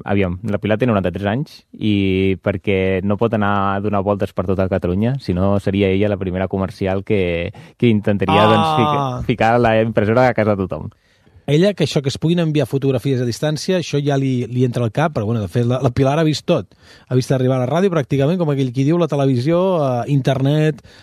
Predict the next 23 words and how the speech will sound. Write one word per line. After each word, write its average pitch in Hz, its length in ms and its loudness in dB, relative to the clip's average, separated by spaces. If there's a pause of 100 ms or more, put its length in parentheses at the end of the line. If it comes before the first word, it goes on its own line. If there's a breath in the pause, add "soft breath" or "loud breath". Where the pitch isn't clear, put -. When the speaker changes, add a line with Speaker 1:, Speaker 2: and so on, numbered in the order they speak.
(120)
Speaker 2:
La 139 80 0
tecnologia 151 480 2
li 220 160 0
és - 80 -6
familiar 160 380 2
o 208 80 2
és 143 100 -2
una, 143 300 0
o 135 80 2
és 131 100 2
allò 139 240 2
com 147 180 0
una 143 140 2
cosa 147 240 0
marciana 120 400 -2
per 101 120 -2
ella? 90 260 -4 (240)
Speaker 1:
No, 139 160 0 (100)
la 113 220 4 (100)
tecnologia 110 320 2
li 160 80 2
és 160 80 -4
familiar. 101 400 0